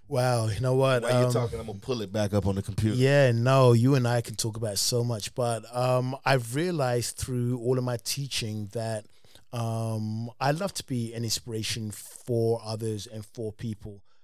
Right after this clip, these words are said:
Speaker 2: Hold on. Be inspired. Stay inspired.
Speaker 1: So my new website
Speaker 2: <laughs>
Speaker 1: is Be Inspired, Stay Inspired, and I do,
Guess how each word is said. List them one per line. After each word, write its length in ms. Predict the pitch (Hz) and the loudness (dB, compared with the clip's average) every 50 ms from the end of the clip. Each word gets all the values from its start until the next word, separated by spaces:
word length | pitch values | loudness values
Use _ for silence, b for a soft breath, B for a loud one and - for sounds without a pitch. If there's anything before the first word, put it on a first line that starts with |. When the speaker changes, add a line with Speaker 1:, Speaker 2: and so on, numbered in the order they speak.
| - - - | -20 -20 -8
Speaker 2:
Hold 160 | - 98 98 98 | -6 -2 0 0
on. 280 | 95 95 98 104 113 - - - - - | 0 0 0 -4 -8 -14 -20 -20 -14 -2
Be 200 | - 113 120 127 | -2 0 2 2
inspired. 640 | 104 92 - - - - 92 92 90 90 92 98 - - - - - - - - - | 0 0 -2 -4 0 0 0 0 0 -2 -4 -6 -10 -14 -20 -20 -20 -20 -20 -20 -12
Stay 380 | - - - - 101 98 85 | -8 -8 0 0 2 0 0
inspired. 600 | 78 - - - - - - - - - - 71 - - | -4 -8 -8 -8 -6 -6 -6 -8 -8 -12 -16 -14 -6 -2
Speaker 1:
So 640 | - - - - 135 139 139 123 123 139 165 196 180 143 | 2 2 4 6 6 6 8 6 6 6 4 0 -2 -4
my 140 | 123 117 | -4 -4
new 220 | 120 117 117 117 113 | -2 -2 -2 -2 0
website 600 | 110 123 160 190 - - - 117 113 131 151 165 - - | 4 4 4 4 2 0 0 0 0 0 0 -2 -8 -10
Speaker 2:
<laughs> 120 | - - - | -12 -8 -2
Speaker 1:
is 420 | 117 113 117 113 113 110 107 - | 0 0 2 2 2 0 -2 -4
Be 360 | - - - 117 123 127 131 | -6 0 2 4 4 4 4
Inspired, 580 | 135 127 - - - - 120 120 120 120 123 117 | 2 0 0 -2 0 -2 -2 0 0 0 0 -2
Stay 320 | - - - 135 123 117 113 | -2 -2 -2 -2 -2 -2 -2
Inspired, 640 | 113 - - - - 113 107 104 104 104 104 110 - - | -2 -2 -2 -2 -4 -6 -4 -4 -4 -4 -6 -6 -6 -4
and 260 | 113 117 113 113 113 | -2 -2 0 0 0
I 100 | 113 113 104 - | -2 -4 -4 -6
do, 400 | - 131 123 120 117 117 117 117 | -6 -4 -2 -2 0 -2 -2 -4